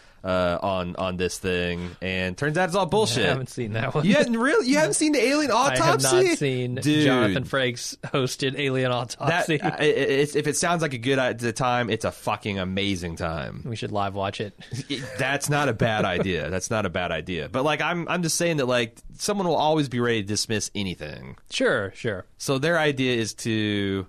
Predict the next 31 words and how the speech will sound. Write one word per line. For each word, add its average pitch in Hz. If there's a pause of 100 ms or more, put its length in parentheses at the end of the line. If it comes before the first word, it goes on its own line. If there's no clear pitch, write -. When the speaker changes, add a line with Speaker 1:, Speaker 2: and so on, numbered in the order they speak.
(680)
Speaker 1:
I 120
mean, 170
that's 214
the 139
thing, 185
like, 117
okay, 113
so 123
how 131
do 127
you 120
get, 107
so 120
knowing 147
<laughs> -
this 147
about 113
humans, 107
how 117
do 117
you 113
fucking 110
influence 92
people? 95
And 98
it -
turns 113
out 110
you 98
have 101
to 92